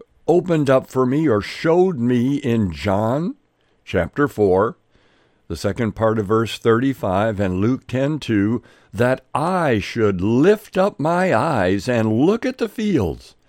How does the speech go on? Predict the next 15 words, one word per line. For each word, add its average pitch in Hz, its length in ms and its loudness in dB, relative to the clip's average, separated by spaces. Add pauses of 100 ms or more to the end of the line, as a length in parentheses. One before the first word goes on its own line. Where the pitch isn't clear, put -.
(240)
for 107 280 2
they 107 260 0
are 95 240 -2 (100)
already 151 640 0
white 117 560 -2 (300)
for 131 180 -2
harvest. 110 920 -2 (1500)
That 131 200 -4
the 139 100 0
harvest 185 640 -2
is 196 220 4
great, 135 540 -2 (440)
but 113 220 -2
the 110 120 0
laborers 113 800 0